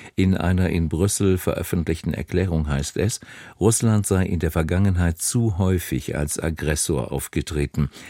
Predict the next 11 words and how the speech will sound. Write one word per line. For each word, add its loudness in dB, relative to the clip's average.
Daher 4
müsse 2
erst 0
sichtbar 0
werden, 2
dass -2
die -2
russischen -2
Angriffe -2
tatsächlich 0
ausblieben. -8